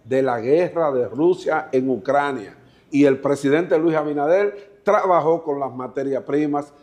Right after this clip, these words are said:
trabajó dándole subsidio a los sectores productivos para que los productos de primera necesidad fueran alcanzables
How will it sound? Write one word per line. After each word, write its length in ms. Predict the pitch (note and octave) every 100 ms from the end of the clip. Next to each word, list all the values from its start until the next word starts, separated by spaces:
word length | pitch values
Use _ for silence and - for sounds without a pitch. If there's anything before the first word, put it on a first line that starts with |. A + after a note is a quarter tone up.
| _
trabajó 580 | G#3+ G#3+ G3 E3 D#3+ E3+
dándole 380 | D3+ D3+ D3 C#3+
subsidio 720 | C#3 B2 D#3 D#3 C#3+ B2+ - - -
a 160 | C3
los 160 | C#3+ C3+
sectores 500 | C3 - D3+ D#3+ D#3+
productivos 840 | - C#3 C3 A2+ F3 F3+ F3+ E3 - - _
para 400 | D#3 D#3 D3 C#3+ -
que 580 | D#3 D#3 D#3 - - C3
los 340 | B2+ C#3+ C#3
productos 680 | - C#3 C#3+ F3+ F#3+ E3+ D3+
de 120 | D3
primera 380 | C#3 C#3+ D#3+ D3+
necesidad 520 | B2+ B2+ B2+ C#3 C#3
fueran 240 | D#3 E3
alcanzables 840 | D#3+ - C#3+ C3 D#3+ G#3+ F#3+ B2